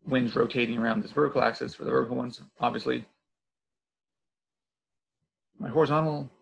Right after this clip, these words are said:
axis wind turbines generally have two or three bladed propellers. That's kinda what we see. Uh, these generally turn at a fairly high speed, mounted on a tower, along with the electric generator. So there's the gen-, electric generator up in here, um, that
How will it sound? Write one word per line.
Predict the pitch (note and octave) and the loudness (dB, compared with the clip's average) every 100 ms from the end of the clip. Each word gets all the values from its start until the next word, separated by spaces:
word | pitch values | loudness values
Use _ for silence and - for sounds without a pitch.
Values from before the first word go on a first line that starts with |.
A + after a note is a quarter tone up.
| - | -4
axis | C3+ C#3 C3 | -4 -4 -6
wind | C#3+ C3+ | -4 -2
turbines | C3+ C3+ C#3 - | -2 0 -2 -2
generally | C3 B2 | -2 0
have | A#2 G#2+ | -2 -2
two | C#3 | -4
or | B2+ | -4
three | A#2+ | -6
bladed | - B2+ A#2+ - | -4 0 0 -2
propellers. | A2 D3+ D#3+ D#3 - - _ _ | -2 2 2 0 -6 -20 _ _
That's | B2+ - | -6 -6
kinda | - B2 | -4 -4
what | - | -4
we | - | -6
see. | D3+ D2 - _ _ _ _ _ _ _ | -4 -4 -4 _ _ _ _ _ _ _
Uh, | - - | -6 -4
these | C3+ - | -2 -2
generally | - - | -2 -2
turn | C3 | -2
at | B2 | -4
a | A#2 | 0
fairly | C3 B2+ A2+ | 0 2 0
high | A#2 | -2
speed, | G#2+ C3+ C3 - - _ _ _ _ _ _ _ _ _ _ _ _ - | -2 -4 -4 -6 -16 _ _ _ _ _ _ _ _ _ _ _ _ -8
mounted | A#2 A#2+ A#2 | -6 -4 -2
on | A2+ | -4
a | A2 | -2
tower, | C#3 D#3 D3+ C3+ _ _ - | -2 0 0 -4 _ _ -4
along | A#2+ | -2
with | A#2 | -2
the | A2 | 0
electric | B2 - - | 0 -2 -4
generator. | - B2+ C3 B2+ B2 | -2 0 0 -2 -4
So | A#2+ | -8
there's | A2 | -14
the | A2+ | -14
gen-, | G#2+ B2+ - | -4 -4 -2
electric | C3 - - | -4 -4 -6
generator | B2+ B2+ B2+ A#2+ | -4 0 0 0
up | - | -2
in | A#2 | -4
here, | A#2+ A#2+ - _ _ _ _ _ _ | -4 -6 -10 _ _ _ _ _ _
um, | - A#1+ - - | -4 -2 -2 -2
that | - - | -2 -2